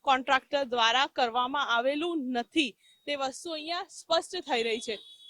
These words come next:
અને સાઈડમાં જે બે છે તે સ્ટ્રોમ વોટરની લાઇન નાખવાની વાત હતી, પરંતુ તેની સાથેની જો વાત કરીએ તો જે પરિસ્થિતિ આ એક તરફની હતી,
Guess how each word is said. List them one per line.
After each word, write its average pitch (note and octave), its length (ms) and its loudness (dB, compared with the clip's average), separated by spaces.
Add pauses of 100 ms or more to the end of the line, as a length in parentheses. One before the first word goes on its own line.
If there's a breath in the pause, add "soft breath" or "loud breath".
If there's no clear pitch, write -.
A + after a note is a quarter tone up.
અને C#4 200 -2
સાઈડમાં D#4+ 560 2
જે D#4+ 140 -2
બે D4+ 220 -4
છે D#4 240 -2
તે D#4+ 160 -4
સ્ટ્રોમ D4 420 0
વોટરની D4+ 880 -2
લાઇન D4 460 2
નાખવાની C4+ 540 -2
વાત A#3+ 340 0
હતી, A#3 300 -6
પરંતુ C#4 420 -4
તેની D4 300 -4
સાથેની C#4 520 -4
જો C4+ 180 -6
વાત A#3+ 180 0
કરીએ C4 380 -4 (380 soft breath)
તો F4 220 6
જે D#4+ 160 0
પરિસ્થિતિ E4 600 -2
આ D#4+ 320 2 (180)
એક D#4 160 0
તરફની C#4+ 420 2
હતી, A3 340 -6